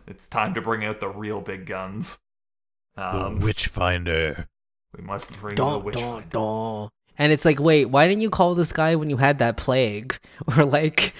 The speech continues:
Speaker 3: all the other
Speaker 1: He was
Speaker 3: times <laughs> when there was
Speaker 1: Listen.
Speaker 3: horrific magic going on? <laughs> Why are you only calling him now?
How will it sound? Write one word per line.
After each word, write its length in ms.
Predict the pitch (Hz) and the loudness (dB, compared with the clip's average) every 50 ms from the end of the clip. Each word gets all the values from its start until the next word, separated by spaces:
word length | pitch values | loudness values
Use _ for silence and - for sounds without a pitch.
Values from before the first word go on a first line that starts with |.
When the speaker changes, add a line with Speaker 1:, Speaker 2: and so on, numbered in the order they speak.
| - - - 269 - - | -14 -6 -6 0 4 4
Speaker 3:
all 160 | 165 135 190 | 6 6 6
the 180 | 202 175 180 196 | 8 10 10 10
other 100 | 156 165 170 165 | 10 8 8 8
Speaker 1:
He 40 | 170 | 6
was 120 | - - | 6 6
Speaker 3:
times 640 | - 226 233 226 - 311 339 339 339 349 - - - - 440 | 6 8 8 8 6 6 4 2 -2 -2 -6 -8 -6 -4 -4
<laughs> 140 | 403 - - | -4 4 6
when 180 | 277 247 220 220 | 6 6 6 6
there 100 | 233 220 | 4 4
was 240 | 220 220 - - | 4 2 4 6
Speaker 1:
Listen. 180 | - 220 202 175 | 6 6 6 8
Speaker 3:
horrific 360 | 185 196 - - 170 165 165 | 6 4 4 4 0 -2 0
magic 440 | 165 160 156 165 165 - 170 165 - | 0 4 6 6 6 6 2 2 4
going 340 | - 156 147 151 156 151 147 | 4 6 6 6 4 4 4
on? 400 | 151 160 170 180 175 165 208 214 - - - | 4 4 4 4 2 2 0 -2 -4 -4 -6
<laughs> 140 | 302 - - | -8 2 4
Why 200 | 247 247 247 196 - | 4 6 6 4 4
are 40 | 262 | 4
you 220 | 254 247 233 220 | 2 4 4 4
only 220 | 214 214 214 226 214 | 4 4 2 0 -2
calling 400 | - - 220 214 202 202 208 - | -2 -2 -2 0 0 0 0 2
him 180 | 214 190 180 | 2 2 2
now? 560 | 180 165 175 185 190 180 175 - - 247 233 | 0 0 0 0 0 0 0 -2 -2 -2 -4